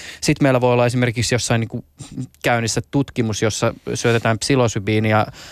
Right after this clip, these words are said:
terminaalivaiheessa oleville syöpäpotilaille, jotta he pystyisivät käsittelemään sitä elämäntilannettaan. Tai sitten meillä on just joku niin kuin tyyppi, joka etsii itseään ayahuascan avulla, niin, niin o-, nämä on aika hyvin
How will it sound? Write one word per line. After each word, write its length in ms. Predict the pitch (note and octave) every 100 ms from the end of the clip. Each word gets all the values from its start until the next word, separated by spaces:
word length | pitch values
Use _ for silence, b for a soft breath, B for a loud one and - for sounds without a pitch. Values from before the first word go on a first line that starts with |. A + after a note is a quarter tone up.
| B
terminaalivaiheessa 880 | - B2+ A#2+ A2 G#2 G#2+ G#2+ A2 -
oleville 240 | A2+ A2 A2
syöpäpotilaille, 840 | - C3 A2+ G#2 G#2 A2 G#2 G#2
jotta 220 | G#2+ -
he 80 | A2
pystyisivät 360 | - G#2 G#2+ -
käsittelemään 460 | C3 A#2+ - G#2
sitä 220 | G2+ - A#2
elämäntilannettaan. 1000 | B2 A2+ G2 G2 F#2+ F#2+ F#2+ - G#2 G2+
Tai 160 | B2+ B2
sitten 220 | C3+ C3+
meillä 200 | B2 A#2
on 80 | A#2
just 220 | A#2 -
joku 220 | A2 A#2
niin 180 | A2+ G#2+
kuin 140 | A2 B B B B
tyyppi, 300 | - B2 -
joka 240 | A#2 A#2 A2+
etsii 340 | A#2+ - A2
itseään 400 | A#2 - A2+ A#2
ayahuascan 720 | - C3 A#2 G2 F#2+ - F#2+ F#2 b b b
avulla, 420 | - G2 G2+ A2
niin, 180 | A2 A2+ - - -
niin 140 | D2+ - -
o-, 60 | - - -
nämä 200 | E3 F3
on 100 | F3
aika 220 | F#3 D#3+
hyvin 240 | F3 F#3